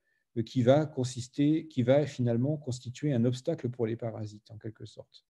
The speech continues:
Et donc, ce booster de variation qu'est le sexe est peut-être,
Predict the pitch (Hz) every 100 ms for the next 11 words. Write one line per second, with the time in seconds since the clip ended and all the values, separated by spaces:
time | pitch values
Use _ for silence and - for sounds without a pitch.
0 | _ _ _ _ _ _ _ _ _ 123
1 | 123 147 135 123 165 - 170 135 127 123
2 | 123 123 139 131 104 104 - 165 - -
3 | 139 123 127 156 160 - 117